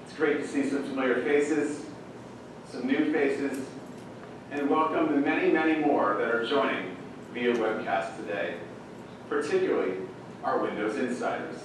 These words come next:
This is the second of several Windows ten conversations we're planning to have with you, and we've got a lot to share over the next two hours. We're hoping to cover three things. The first,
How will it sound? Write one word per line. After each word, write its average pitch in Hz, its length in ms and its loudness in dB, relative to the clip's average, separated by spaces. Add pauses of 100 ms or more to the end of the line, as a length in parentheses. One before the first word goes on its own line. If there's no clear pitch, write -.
(1300)
This - 140 4
is - 80 2
the - 180 0
second - 480 -2
of - 60 -6
several 165 480 2
Windows 151 440 4
ten 139 300 -2
conversations 123 720 -2
we're 110 80 -6
planning 113 340 -6
to - 80 -6
have - 280 0
with - 120 -8
you, - 60 -8 (800)
and 120 160 -6
we've 127 100 -2
got - 160 2
a 113 60 0
lot 113 280 2
to - 100 -6
share - 420 -2 (200)
over - 140 -6
the - 120 -8
next - 360 -8
two - 180 -4
hours. - 320 -2 (1400)
We're - 60 -8
hoping 185 220 0
to 185 60 0
cover 185 320 0
three 196 180 2
things. - 500 -2 (1000)
The 151 100 -4
first, 170 380 0